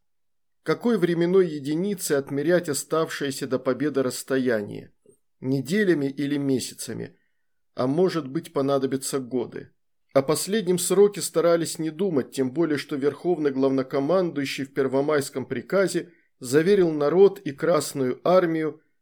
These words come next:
«К новому тысяча девятьсот сорок третьему году будем в Берлине». И хотя обстановка становилась все более напряженной, но кто про нее знал обстановку? Сталин позволил себе подобный аванс, заверив соотечественников в том,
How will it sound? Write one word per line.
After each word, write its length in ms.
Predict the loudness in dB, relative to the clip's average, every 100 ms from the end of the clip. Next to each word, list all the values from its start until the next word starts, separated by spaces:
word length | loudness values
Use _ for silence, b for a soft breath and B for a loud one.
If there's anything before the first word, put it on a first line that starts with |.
| _ _
«К 60 | 0
новому 500 | 8 8 8 4 2
тысяча 580 | -2 -2 -2 -2 -4 -2
девятьсот 560 | -2 -2 -2 -2 -2
сорок 360 | -2 -2 -2 -2
третьему 500 | -4 -4 -4 -6 -4
году 500 | 0 2 4 0 -4 _ _
будем 440 | -8 2 2 2 -4
в 100 | 2
Берлине». 640 | 4 4 0 -4 -12 -16 _ _ _ _ _ _ _
И 60 | 0
хотя 280 | 4 6 4
обстановка 580 | 2 2 4 4 2
становилась 540 | -6 -4 -4 -2 0 -2
все 240 | -2 -4
более 300 | 2 2 2
напряженной, 720 | 0 -2 -2 -2 6 6 6 4
но 140 | 0
кто 240 | 0 0
про 200 | 2 0
нее 220 | -2 -2 -4
знал 460 | -4 0 0 -2
обстановку? 880 | -8 -12 -6 -2 0 0 -4 -18 -18 _ _ _ _ _
Сталин 460 | -6 2 4 4 2
позволил 480 | 0 4 4 2
себе 260 | -2 0 0
подобный 520 | 2 0 0 2 2
аванс, 480 | 2 2 2 2 -2
заверив 500 | 0 2 4 2 2
соотечественников 1040 | 0 0 0 -4 -4 -8 -6 -4 -2 -4
в 100 | -2
том, 320 | 4 6 6